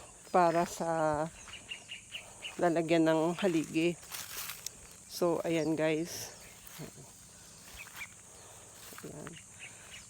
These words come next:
May ano na, may panghaligi na. So,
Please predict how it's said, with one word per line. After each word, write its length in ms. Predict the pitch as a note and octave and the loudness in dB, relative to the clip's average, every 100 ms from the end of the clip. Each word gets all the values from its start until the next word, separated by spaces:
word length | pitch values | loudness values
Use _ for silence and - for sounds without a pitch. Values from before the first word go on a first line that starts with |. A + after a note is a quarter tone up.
| - | -6
May 200 | D#3 D3+ D3+ D3+ D#3 | -2 0 0 0 0
ano 200 | - D3+ D#3 | 0 0 0
na, 240 | D#3 D3 - - - - - | 0 -2 -6 -10 -12 -10 -4
may 120 | D#3+ | -4
panghaligi 720 | D#3 - D3+ C#3+ D3 - D3 | -4 -6 -4 -2 -4 -4 -8
na. 120 | D3 D3+ - - - - - - - - - - - - | -8 -10 -16 -20 -20 -20 -20 -18 -14 -14 -14 -18 -18 -10
So, 720 | - F#3+ F3+ F3+ F3 F3 | 2 4 6 6 6 4